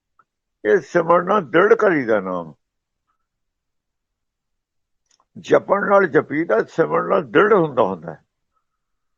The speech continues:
ਬਾਰੰਬਾਰ ਬਾਰ ਪ੍ਰਭ ਜਪੀਆ ਜਿਹੜਾ ਹੈ, ਇਹੀ ਸਿਮਰਨ ਹੈ। ਦ੍ਰਿੜ ਕਰੀਦਾ ਹੁੰਦਾ ਹੈ। ਦ੍ਰਿੜ ਕਰ ਗਹੋ ਨਾਮ ਹਰ ਵਤ।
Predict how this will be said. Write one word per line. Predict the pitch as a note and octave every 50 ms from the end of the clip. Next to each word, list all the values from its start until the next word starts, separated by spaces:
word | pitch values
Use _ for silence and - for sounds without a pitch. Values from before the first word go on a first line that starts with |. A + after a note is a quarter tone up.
| _ _ _ _ _ _ _ _ _ _ _ _ _ _ _ _ -
ਬਾਰੰਬਾਰ | C3 D3 D#3+ F3 F3 F3 E3 D3+ C#3 B2 C3+ C#3 C#3+ D3 D3 D3 C#3+ C3+
ਬਾਰ | A2+ G#2 B2+ B2+ C3 B2+ A2
ਪ੍ਰਭ | - - C#3 D#3 D3+ D#3 D#3+
ਜਪੀਆ | - G#2 G#2+ G#2 - C3 C3 C#3+ D3 D3
ਜਿਹੜਾ | C#3+ D3 D#3 D3+ - -
ਹੈ, | -
ਇਹੀ | - A#3 A3 F#3+ E3+ F3 F#3 F3
ਸਿਮਰਨ | C#3+ E3 E3 D3 C#3+ D3+ C#3+ A#2 F#2+
ਹੈ। | D#2 - _ _ _ _ _ _ _ _ _ _ _ _ _ _ _ _ _ _ _ _ _ _ _ _ _ _ _ _ _ _ _ _ _ _ _ _ _ _ _ _ _ _ _ _ _ _ _ -
ਦ੍ਰਿੜ | - - A#3 G#3+ -
ਕਰੀਦਾ | - - E3 - - - A2 G#2 F#2
ਹੁੰਦਾ | F#2 F2 F2 F#2 E2
ਹੈ। | D#2+ D#2 - _ _ _ _ _ - F3 D#3 D3+ C3 A2+ F#2 _ _ _ _ _ _ _ _ _ _ _ _ _ _ _ _ _ - E3
ਦ੍ਰਿੜ | D#3+ - F3 G#3 G3
ਕਰ | F#3 - E3 E3 D#3
ਗਹੋ | C3+ C#3 C#3+ B2+ C#3 B2
ਨਾਮ | A#2 A#2+ B2 B2+ B2 A#2 A2 G2+ A2+
ਹਰ | A2+ A2+
ਵਤ। | G#2+ A2+ A2+ -